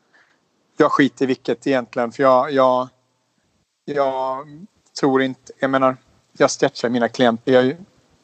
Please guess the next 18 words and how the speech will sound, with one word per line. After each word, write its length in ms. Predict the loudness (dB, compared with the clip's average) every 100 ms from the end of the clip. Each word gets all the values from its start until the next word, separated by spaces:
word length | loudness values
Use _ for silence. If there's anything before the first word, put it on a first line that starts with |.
| _ _ _ -12 -12 -12 _ _
det 140 | -10 -2
finns 260 | -2 0
ingen 180 | 0 2
anledning 420 | 2 2 2 0
för 140 | -2 2
dem 240 | 2 0
att 80 | -6
stämma 340 | 0 0 0
mig. 280 | -2 -4 -6
Jag 140 | 0 2
menar, 280 | 2 0 -6 _ _ _ _ _ _ _ _ _
vad 160 | 0 0
ska 140 | 0
Ben 180 | 0 2
Affleck 380 | 0 -2 -8 -8
stämma 320 | -6 -4 -4
mig 180 | -6 -8
på? 280 | -10 -12